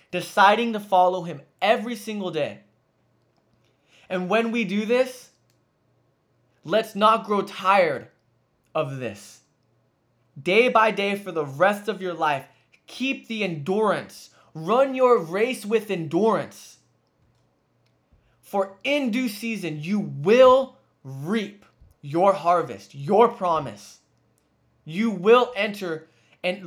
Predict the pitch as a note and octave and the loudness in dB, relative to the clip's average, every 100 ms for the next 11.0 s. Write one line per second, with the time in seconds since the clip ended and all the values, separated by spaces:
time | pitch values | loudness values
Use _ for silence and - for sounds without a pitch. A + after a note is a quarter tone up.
0 | D#3 G#3 B3 G#3 - F3 - - G#3 A#3 | -4 0 0 -2 -8 -10 -10 -4 0 2
1 | A#3+ A#3 G#3 G3+ F#3 - G3+ G3+ G3 F3 | 2 0 -2 -4 -6 -10 -12 -10 -10 -4
2 | E3 E3+ E3+ - C#3+ C3 C3+ E3 F#3 F#3 | -2 -2 -6 -14 -12 -10 -2 2 2 0
3 | F3 D#3+ C#3+ - G#2 F2 _ _ _ _ | -2 -2 -8 -16 -20 -20 _ _ _ _
4 | _ _ _ _ _ _ _ _ _ _ | _ _ _ _ _ _ _ _ _ _
5 | _ _ _ _ _ _ _ - F3+ - | _ _ _ _ _ _ _ -8 -6 -6
6 | - - _ _ _ _ _ _ _ _ | -14 -20 _ _ _ _ _ _ _ _
7 | C#3 D3+ C3+ C3+ C#3 C3 C#3+ C3 A2+ G#2 | -12 -10 -10 -6 -4 -6 -10 -10 -8 -10
8 | - _ _ _ _ _ _ _ _ _ | -14 _ _ _ _ _ _ _ _ _
9 | _ _ _ _ _ _ B2 A#2+ D3+ F3 | _ _ _ _ _ _ -16 -6 0 0
10 | F3 F3+ F3+ E3 E3+ E3 D#3+ F3 F3+ - | 0 -4 -2 -2 -4 -10 -4 -4 -4 -10